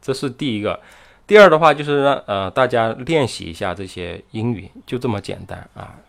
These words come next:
就这么简单。好，那么我跟大家说一下啊，第一个方-，第一个圆圈里面应该是“What's your first name？” 你姓-，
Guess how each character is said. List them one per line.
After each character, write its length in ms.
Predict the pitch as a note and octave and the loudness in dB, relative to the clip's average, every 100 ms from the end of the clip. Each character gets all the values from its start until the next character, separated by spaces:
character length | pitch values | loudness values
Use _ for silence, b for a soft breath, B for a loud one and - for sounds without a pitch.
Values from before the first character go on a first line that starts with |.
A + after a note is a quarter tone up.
| _ | _
就 60 | G2 | -12
这 60 | G#2+ | -10
么 80 | |
简 100 | F#2+ | -10
单。 160 | E2+ F2+ b b b b b b | -12 -16 b b b b b b
好， 180 | - B2 | 4 4
那 100 | F#3 | 6
么 220 | A3 G#3+ - | 6 6 4
我 160 | G#2+ G#2 | -4 -4
跟 140 | D3 | 0
大 60 | F3 | 4
家 80 | E3 | 4
说 240 | - D#3+ | 4 0
一 40 | D#3 | 2
下 240 | C#3+ F2+ | 2 2
啊， 40 | F2 | -2
第 220 | D#3 C#3 | -4 -4
一 60 | |
个 360 | C3 D3+ B2 G2+ | -2 2 2 2
方-， 380 | - C3 C3+ C#3 - | -2 0 0 -2 -8
第 120 | E3 | -8
一 40 | D3 | -2
个 160 | C#3+ | 0
圆 180 | G#2 G2 | 0 -2
圈 260 | G#2+ B2 A#2 | -2 -2 -2
里 60 | |
面 300 | F2+ G2 F#2+ - | -4 -6 -6 -8
应 100 | A2 | -8
该 140 | G#2+ | -8
是 220 | - G#2+ | -8 -8
“What's 320 | G2 A2 A#2+ A2 | -4 -4 -6 -4
your 300 | G2+ F#2+ - _ _ | -6 -6 -12 _ _
first 340 | - A#2+ A#2 G2 | -2 -2 -2 -8
name？” 200 | E2+ D#2+ _ _ - | -8 -12 _ _ -16
你 200 | F2+ E2 | -14 -14
姓-， 320 | - D#3 | -6 -4